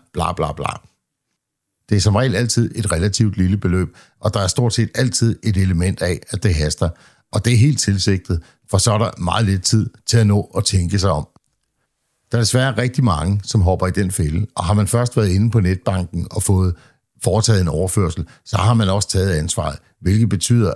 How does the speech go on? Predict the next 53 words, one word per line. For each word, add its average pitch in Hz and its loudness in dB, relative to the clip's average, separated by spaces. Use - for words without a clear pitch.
at 87 -2
man 95 0
næppe 101 0
får 98 0
sine 92 0
penge 85 0
igen 85 -2
ved 98 2
at 92 0
melde 87 0
det 101 0
til - -6
politiet 98 0
eller 87 -2
at 95 0
tage 95 0
kontakt 85 0
til - -2
banken. - -4
Nu 131 6
er 143 4
spørgsmålet 104 0
så, 82 -2
hvordan 95 -2
kan 117 4
man 104 2
beskytte 120 0
sig 104 0
mod 90 -4
den 90 0
her 92 2
form 95 -4
for - -2
svindel? 82 0
Eftersom 123 0
der 101 0
ikke 117 0
er 113 0
et 95 -4
link, 98 0
man 101 -2
skal - -4
trykke 101 -2
på 107 2
i 90 0
beskeden, 82 -4
jamen 90 0
så 107 0
har 104 2
beskeden 98 -2
væsentligt 101 0
lettere 90 0
ved 92 0